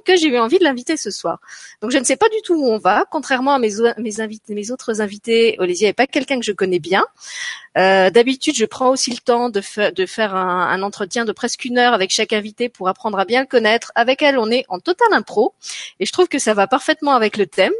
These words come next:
puisque en musique, euh, eh ben, on improvise souvent. Donc, euh, je vais lui laisser la parole pour se présenter à vous,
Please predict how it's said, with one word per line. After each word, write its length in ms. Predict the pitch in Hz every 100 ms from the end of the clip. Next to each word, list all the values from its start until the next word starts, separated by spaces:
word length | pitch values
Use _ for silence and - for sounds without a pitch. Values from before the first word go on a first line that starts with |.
| -
puisque 280 | - - 196
en 120 | 190
musique, 460 | 185 190 233 -
euh, 180 | 180 180
eh 100 | 151
ben, 120 | 220 254
on 20 |
improvise 440 | 226 175 160 -
souvent. 400 | - 202 175 370 _ - - - - - -
Donc, 360 | 208 247 247 254
euh, 280 | 226 220
je 120 | 226 262
vais 100 | 285
lui 140 | 330
laisser 240 | 339 -
la 100 | 277
parole 340 | 254 247 254 262
pour 140 | 220
se 140 | - 202
présenter 420 | 220 214 220 190
à 80 | 175
vous, 220 | 233